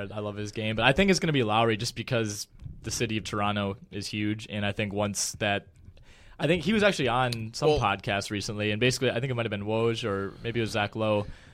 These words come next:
Speaker 1: um, and he basically, he said, they asked him about that,
Speaker 2: Yeah.
Speaker 1: and, and he kinda said something like, "Oh yeah, you know, like, Toronto, it's always late to the vote. That's what happened last year."
Speaker 2: Well,
Speaker 1: And
Speaker 2: I, I just don't.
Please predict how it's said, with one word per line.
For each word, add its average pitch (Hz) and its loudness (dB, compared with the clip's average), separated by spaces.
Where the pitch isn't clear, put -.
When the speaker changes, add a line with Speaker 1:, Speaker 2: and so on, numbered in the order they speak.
Speaker 1:
um, 98 2
and 123 0
he 127 4
basically, 147 6
he - 4
said, 151 4
they 131 6
asked 131 6
him 127 -2
about 104 2
that, 107 4
Speaker 2:
Yeah. 98 4
Speaker 1:
and, 104 -4
and 117 -4
he 127 2
kinda 123 4
said 117 2
something 107 0
like, 98 -2
"Oh 117 6
yeah, 104 -2
you 104 -6
know, 98 -2
like, 98 -2
Toronto, 113 2
it's 101 -2
always 110 2
late 104 -2
to 110 -6
the 104 -2
vote. 101 0
That's 107 -8
what 107 -4
happened 104 -4
last 98 -8
year." 98 -2
Speaker 2:
Well, 151 10
Speaker 1:
And - -14
Speaker 2:
I, 135 8
I 131 8
just 165 4
don't. 147 8